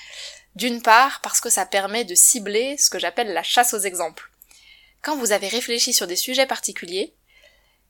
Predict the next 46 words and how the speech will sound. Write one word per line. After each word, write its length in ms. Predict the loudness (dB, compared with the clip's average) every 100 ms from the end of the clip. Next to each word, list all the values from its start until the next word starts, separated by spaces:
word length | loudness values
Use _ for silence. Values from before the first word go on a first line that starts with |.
| _ _ 0
et 140 | 2
que 80 | 2
vous 160 | -4
vous 120 | -2 0
êtes 100 | 0
aperçu 500 | 0 4 2 2 -6
que, 300 | -6 -4 -2
ah 260 | 2 2 2
ben 240 | 0 -2 -2
tiens, 260 | -2 0 4
sur 320 | 4 2 -4
les 160 | -4
colonies 580 | -4 -4 -2 -4 -8 -10
en 100 | -10
histoire 260 | -10 -8 -6
moderne, 400 | -4 0 0 0
j'ai 160 | -10 -6
pas 140 | -4
grand 160 | -4 -4
chose, 400 | -2 -2 -4 -8 -16 -18 -20 _ -12
ou, 480 | -10 -6 -4 -4 -4
euh, 500 | -4 -4 -6 -8 -10 -16 -18 -18 -18 -4
voilà, 220 | 2 2
j'ai, 260 | 2 0 0
j'ai 120 | -2
vraiment, 500 | 2 2 4 2 2
euh, 640 | 0 -4 -8 -16 -20 -20 -10 -2
axé 260 | 2 2
ma 100 | 2
préparation 520 | -2 0 2 2 0 -2
sur 160 | -2
tel 180 | 0 0
espace 300 | 0 -2 0
géographique 680 | -2 2 0 0 -6 -8 -8
et 220 | -8 -6
sur 260 | -8 -8
tel 180 | -4 -2
autre, 260 | 0 -2 -2
ben 200 | -2 -4
il 140 | -6
me 80 | -16
manque 300 | -4 -4 -2
un 60 | -4
peu 120 | -4
d'exemples, 500 | -2 0 -2 -4 -10
ou 180 | -14